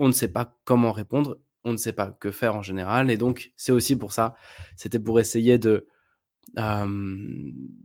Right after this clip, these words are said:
de, de déstresser un peu le, le, le sujet, de faire en sorte qu'on puisse prendre le sujet sereinement avec des réponses qui sont, au fond, pas si compliquées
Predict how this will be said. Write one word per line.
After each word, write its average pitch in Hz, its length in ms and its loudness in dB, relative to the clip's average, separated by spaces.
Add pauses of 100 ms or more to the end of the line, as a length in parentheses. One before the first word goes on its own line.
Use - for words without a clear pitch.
de, 101 680 -4
de 107 100 -8
déstresser 139 680 2
un 120 140 6
peu 135 200 0
le, 101 460 2
le, 73 460 -8
le - 160 -10
sujet, 139 500 0 (500)
de 95 200 -8
faire 104 200 0
en 104 120 0
sorte 117 260 -2
qu'on 101 180 -8
puisse 110 180 -8
prendre 107 180 -2
le 104 40 -4
sujet 101 360 -2 (160)
sereinement 117 920 0 (720)
avec 104 320 -2
des 92 80 -2
réponses 101 400 -6
qui 110 100 -14
sont, 113 320 -6 (340)
au 104 100 -6
fond, 127 440 -2 (280)
pas 143 120 0
si 135 200 0
compliquées 127 640 -2